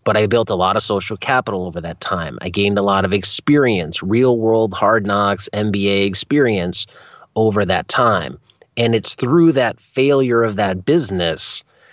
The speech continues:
that I still go today. Like, I, I'm using the wreckage of that business to forage a way ahead, to build something to get me forward. And I'm not sure I could, would be here today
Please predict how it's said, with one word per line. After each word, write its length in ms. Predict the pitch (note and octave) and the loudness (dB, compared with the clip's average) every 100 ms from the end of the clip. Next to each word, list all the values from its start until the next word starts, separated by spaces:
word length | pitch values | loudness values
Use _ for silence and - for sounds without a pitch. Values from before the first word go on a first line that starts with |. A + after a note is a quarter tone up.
| - _ _ _ | -20 _ _ _
that 480 | A2 A2 A2 G#2+ G#2 _ _ - | -4 0 0 0 -2 _ _ -6
I 120 | A2 | -2
still 840 | - - - C3 B2 A2+ G#2+ G#2 - _ _ _ _ _ _ _ _ _ - | 0 0 0 0 2 4 2 0 -6 _ _ _ _ _ _ _ _ _ -4
go 300 | A#2 G#2 F#2+ | 0 0 0
today. 640 | - F#2 G2 A2+ G2+ E2 D#2 | -4 -4 0 2 2 -4 -4
Like, 200 | F2+ F#2+ | -2 -2
I, 120 | G2 | -2
I'm 180 | G#2+ G#2+ | -2 0
using 540 | A#2 B2 G#2 A#2+ A2 G#2 | 2 0 -2 -2 -2 0
the 100 | G2+ | 0
wreckage 640 | G#2+ B2+ - B2 G2+ F#2 | 2 0 0 0 0 -2
of 120 | G2 | -2
that 280 | G2+ G2 F2+ | -2 -2 0
business 800 | C#3+ D3 G2+ F2+ E2+ E2+ - - - | 0 0 -2 -4 -2 -2 -2 -4 -6
to 120 | - G#2+ | -6 -6
forage 640 | - A#2+ A#2+ A#2 A2 G2+ | -2 0 2 4 2 0
a 60 | |
way 160 | G2+ G2 | 0 0
ahead, 320 | F2+ A2+ G#2 | 0 0 -2
to 80 | G2 | -2
build 360 | F2 A#2 A2 F#2+ | 0 0 0 -2
something 520 | - G#2 F#2+ G2+ F#2+ | -2 -2 -2 -4 -4
to 100 | F#2 | -4
get 180 | G2+ F#2+ | -4 -2
me 120 | F2+ | -4
forward. 580 | - C3+ C#3 E2+ - - _ _ _ - | 0 2 4 0 -6 -14 _ _ _ 0
And 420 | A2 G#2+ G#2+ F#2+ - - - - - - | 2 4 2 -2 -8 -20 -20 -20 -14 -2
I'm 120 | A#2+ | 2
not 220 | D3+ D#3+ | 2 2
sure 400 | - - D#3+ D3 | 0 2 4 4
I 120 | C3 | 2
could, 340 | G#2+ - C3 B2+ | 0 -6 -6 -2
would 160 | B2 | -2
be 160 | A2+ B2+ | 0 -2
here 240 | A#2 B2 | 0 0
today 840 | G#2 - A2 A#2 A#2 G2+ G2 A2+ | 0 -2 0 2 4 2 0 -2